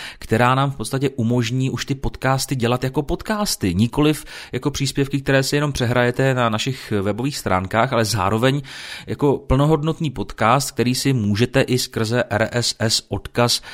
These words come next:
eh, zařadit do nějaké vaše, vaší, eh, čtečky těch podcastů, kterou využíváte. Eh, takže to stále jakoby platí, nicméně mně se velice rychle podařilo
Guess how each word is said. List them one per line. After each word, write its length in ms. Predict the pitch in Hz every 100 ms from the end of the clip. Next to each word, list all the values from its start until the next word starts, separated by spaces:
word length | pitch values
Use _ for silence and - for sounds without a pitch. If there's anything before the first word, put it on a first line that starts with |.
| - - -
eh, 360 | 101 98 98
zařadit 400 | 95 110 117 117
do 180 | 104 104
nějaké 420 | 104 98 101 104
vaše, 420 | 92 - 110 98 -
vaší, 500 | 90 - 107 101 101
eh, 260 | - 92
čtečky 640 | 90 - 117 - - 107 87
těch 420 | - 76 - -
podcastů, 760 | - 98 - 104 104 - - 92
kterou 280 | - 95 92
využíváte. 760 | 85 107 95 92 85 190 - - - - - - - - - - -
Eh, 280 | 101 98 95
takže 300 | 95 113 151 139 - -
to 100 | 156
stále 500 | - 175 180 202 185
jakoby 280 | 123 131 214
platí, 640 | 214 110 - 110 110 156 -
nicméně 480 | 123 - 143 156 151
mně 140 | 139
se 160 | 139 151
velice 360 | 135 139 156
rychle 280 | 139 135 147 139 _ _
podařilo 720 | - 123 135 131 135 117 101